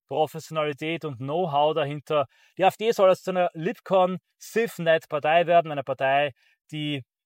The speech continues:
Identität, Volk, Kultur, ethnokulturelle Identität nicht mehr anspricht, sich säubert von neurechten und moderne liberalismuskritischen Ideen und zu einfach einer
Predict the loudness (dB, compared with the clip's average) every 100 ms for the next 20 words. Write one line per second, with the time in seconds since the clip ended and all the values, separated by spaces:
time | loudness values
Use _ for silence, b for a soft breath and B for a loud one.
0 | _ -10 -4 -4 2 4 4 0 -20 -20
1 | -20 0 4 6 4 -2 -20 _ _ _
2 | _ _ _ _ -4 -4 -2 2 4 4
3 | 0 _ _ _ _ -6 -6 -4 -10 -8
4 | -10 -4 -2 -2 -6 -8 -8 -8 -6 -8
5 | -6 -6 -4 -6 -6 -8 -8 _ _ _
6 | _ _ -12 -8 -8 -10 _ _ _ _
7 | _ -18 -2 2 2 4 2 2 -6 -6
8 | -6 0 4 4 2 -4 -6 -10 -8 -8
9 | -8 -8 -6 -6 -10 -14 _ _ -10 -6
10 | 0 2 2 -2 -4 -4 -4 -8 -12 -6
11 | -8 -8 -14 -10 -8 -4 -4 -4 -8 _
12 | _ _ _ _ _ -16 -2 -2 0 -2
13 | 0 -2